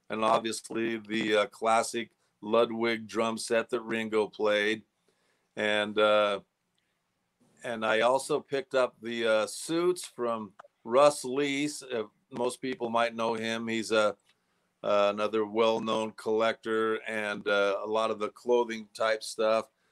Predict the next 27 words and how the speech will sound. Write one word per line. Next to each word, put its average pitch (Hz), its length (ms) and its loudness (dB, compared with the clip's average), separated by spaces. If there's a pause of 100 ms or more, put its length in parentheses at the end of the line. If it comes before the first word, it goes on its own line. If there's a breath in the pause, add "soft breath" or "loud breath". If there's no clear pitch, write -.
(140)
So 127 220 4
those 143 260 4
were 131 180 0
all 135 240 2
modeled 131 460 -2
from 120 140 -8
the 117 60 -10
original, 117 680 -6 (140)
uh, 104 320 0 (580)
collarless 127 540 0
suits 147 300 -8
that 117 140 -12
the 110 80 -8
Beatles 104 420 -4
had. 98 400 2 (1120)
And, 110 400 -2
uh, 107 360 2
I 110 100 -2
put 135 280 -2
together, 120 800 0
uh, 110 260 0
some 110 240 -10
posable 120 580 -2
mannequins 127 680 -4
with 120 180 -2
the 123 60 -12
Beatle 131 640 4